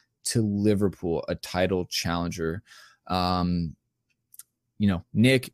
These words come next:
as you look across the top player stats, it's great to see the blue all the way through there, except assists with Alexis Sanchez. And I think that if we can limit Alexis to only being able to contribute an assist rather than, you know, going crazy with goals,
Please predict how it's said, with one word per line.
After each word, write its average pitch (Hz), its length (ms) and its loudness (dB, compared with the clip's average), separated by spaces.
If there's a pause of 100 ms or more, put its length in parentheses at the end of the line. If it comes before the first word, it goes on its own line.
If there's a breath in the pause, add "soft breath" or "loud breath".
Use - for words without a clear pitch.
as 117 140 4
you 135 80 6
look 135 160 4
across 123 320 2
the 107 80 -4
top - 260 -2
player 123 220 2
stats, 120 500 0
it's 113 120 0
great 165 260 4
to 170 100 0
see 185 220 4
the 143 140 4
blue 123 640 4 (420)
all 123 140 2
the 139 80 2
way 139 120 4
through 143 240 2
there, 120 180 2
except 147 540 0
assists - 1120 -2 (160)
with 110 300 -2 (120)
Alexis 113 380 0
Sanchez. 113 500 0
And 117 80 0
I 117 60 2
think 135 240 0
that 131 100 0
if 123 120 -2
we 196 80 6
can 190 200 4
limit 175 240 4
Alexis 127 600 0 (460 loud breath)
to 131 440 4
only 147 280 2
being 139 200 2
able 139 160 0
to 120 80 2
contribute 135 500 0
an 104 120 0
assist 135 600 2 (640)
rather 120 260 4
than, 113 260 4
you 107 60 2
know, 107 120 0
going 113 260 0
crazy 117 300 -2
with 104 180 -4
goals, 151 560 0